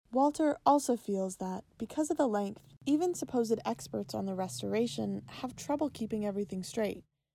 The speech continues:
And it's that confusion that's causing so much commotion over the project,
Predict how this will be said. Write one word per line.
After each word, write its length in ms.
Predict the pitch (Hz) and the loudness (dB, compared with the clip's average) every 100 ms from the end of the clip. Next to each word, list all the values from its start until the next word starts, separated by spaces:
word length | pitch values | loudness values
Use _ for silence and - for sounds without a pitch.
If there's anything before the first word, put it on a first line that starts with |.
| _ _ _ - | _ _ _ -2
And 120 | 226 | 0
it's 180 | 233 - | 0 2
that 240 | 233 233 | 2 4
confusion 580 | 247 233 214 202 208 202 | 0 -2 0 0 0 -2
that's 160 | 196 - | -4 -6
causing 400 | 202 202 202 202 | -2 0 0 -4
so 340 | - 226 220 | -2 2 2
much 280 | 214 208 - | 2 -2 -6
commotion 440 | 196 185 180 185 | -4 -2 -4 -6
over 180 | 180 175 | -6 -6
the 100 | 175 | -8
project, 560 | - 180 180 - - | -8 -6 -6 -10 -16